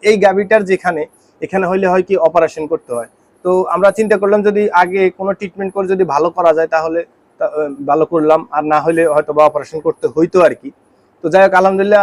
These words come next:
আমাদের এটা অপারেশন করতে হয় নাই, কারণ হচ্ছে অপারেশন করলে আপনার এই জিনিসটা একটা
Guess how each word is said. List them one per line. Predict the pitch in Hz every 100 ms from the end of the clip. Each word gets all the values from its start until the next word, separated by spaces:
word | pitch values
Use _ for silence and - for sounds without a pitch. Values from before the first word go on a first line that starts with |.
| 170
আমাদের | 160 165 170 180
এটা | 175 175
অপারেশন | 156 165 - 185
করতে | 190 170 180
হয় | - 160 185
নাই, | 160
কারণ | 165 165 170
হচ্ছে | 190
অপারেশন | 175 170 160 190
করলে | 196 180 180
আপনার | 170 156
এই | 156
জিনিসটা | 156 160 - 170
একটা | 175